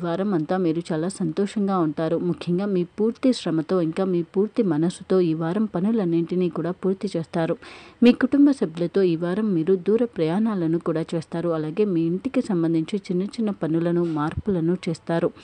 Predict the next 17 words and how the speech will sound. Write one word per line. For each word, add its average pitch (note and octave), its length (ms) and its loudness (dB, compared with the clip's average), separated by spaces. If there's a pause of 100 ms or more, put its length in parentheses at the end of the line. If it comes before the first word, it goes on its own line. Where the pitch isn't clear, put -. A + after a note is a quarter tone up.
(360)
మీ A#3 80 10 (100)
దగ్గరి C#4 340 6
వారితో E3+ 400 0
ఒకానొక F3 480 -2
సందర్భంలో F3+ 560 0 (100)
మీరు E3 200 2 (120)
పౌరుషంగా G#3+ 520 -2 (120)
కూడా E3+ 140 0 (100)
మాట్లాడవలసి E3+ 760 -2
రావచ్చు. D#3+ 400 -2
అలాగే D#3 300 0 (500)
ఇప్పటి C#4 300 2
వరకు F3 220 2 (100)
మీరు E3+ 200 2 (100)
దూరం A3+ 320 4
పెట్టినటువంటి E3 680 -2
వ్యక్తులతో F3+ 460 0